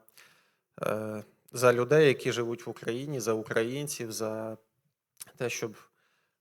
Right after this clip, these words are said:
е, українці, вони змінювалися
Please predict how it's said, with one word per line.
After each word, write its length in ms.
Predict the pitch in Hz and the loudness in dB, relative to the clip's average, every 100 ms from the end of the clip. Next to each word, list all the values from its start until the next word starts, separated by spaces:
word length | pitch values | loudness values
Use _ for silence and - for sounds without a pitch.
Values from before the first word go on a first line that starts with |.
| _ - | _ -10
е, 300 | 110 107 104 _ _ _ _ _ _ _ | -6 -8 -10 _ _ _ _ _ _ _
українці, 560 | 143 135 127 143 143 - | -10 -2 2 2 0 0
вони 480 | 120 120 123 123 117 - _ _ _ | 0 2 2 0 0 -6 _ _ _
змінювалися 1000 | 120 117 135 165 160 143 135 127 - 120 | -8 -4 0 0 0 0 0 -4 -8 -10